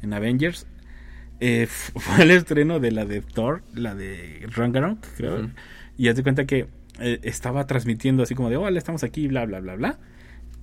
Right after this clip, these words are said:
Speaker 1: y se acabó, "Gracias, bye", y se ve que le hace así como de que dejó de transmitir. Se echó casi más de la mitad de la película en Instagram, de que no le puso <laughs> detener.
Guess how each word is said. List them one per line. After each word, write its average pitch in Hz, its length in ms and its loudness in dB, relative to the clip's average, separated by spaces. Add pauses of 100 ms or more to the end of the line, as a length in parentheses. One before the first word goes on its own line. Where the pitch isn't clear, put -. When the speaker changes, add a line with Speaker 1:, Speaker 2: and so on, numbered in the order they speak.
(240)
Speaker 1:
y 113 760 4 (460)
se - 140 -2
acabó, 117 320 2
"Gracias, 135 400 2
bye", 156 180 2 (440)
y 135 80 -2
se 127 120 4
ve 143 160 6
que 139 100 2
le 131 100 6
hace 131 140 4
así 135 180 0
como 131 220 4
de 104 120 0
que 101 240 -4 (640)
dejó 127 300 4
de 135 80 2
transmitir. 117 500 0 (1080)
Se - 220 -2
echó 180 260 2
casi 175 360 2
más 165 220 2
de 165 100 0
la 131 280 0
mitad 113 240 0
de 147 80 0
la 135 160 0
película 127 680 0
en 120 180 0
Instagram, 160 580 2 (1120)
de 127 160 8
que 131 120 8
no 147 120 10
le 175 140 10
puso 202 360 12
<laughs> - 0 -
detener. 147 720 6